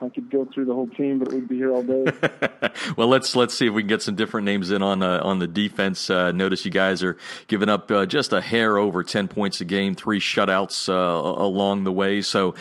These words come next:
Speaker 2: tell me a little bit, because defense wins championships, right, Coach? So tell us a little bit about a couple of kids on that side of the ball.
Speaker 1: Yeah, I'm a defensive guy, so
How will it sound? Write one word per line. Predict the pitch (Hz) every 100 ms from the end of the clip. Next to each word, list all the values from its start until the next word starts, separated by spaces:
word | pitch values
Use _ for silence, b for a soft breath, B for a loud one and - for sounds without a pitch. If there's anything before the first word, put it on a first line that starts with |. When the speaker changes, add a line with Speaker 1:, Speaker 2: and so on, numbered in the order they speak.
| B -
Speaker 2:
tell | 120
me | 113
a |
little | 107 110
bit, | 95 107 -
because | 113
defense | 104 147 151 147
wins | 160 151
championships, | - 170 160 107 117 -
right, | 113 120
Coach? | 143 151
So | -
tell | 101 127
us | 120 123
a |
little | 113 110
bit | 110
about | 104
a | 101
couple | 113 101 98
of | -
kids | 107 98
on | 90
that | 90
side | - 87
of | 80
the |
ball. | 78 - _ b b b b _ _ _ b b b -
Speaker 1:
Yeah, | 131
I'm | 156 156
a |
defensive | 156 143 151 131 127
guy, | 143 147 123 117
so | 131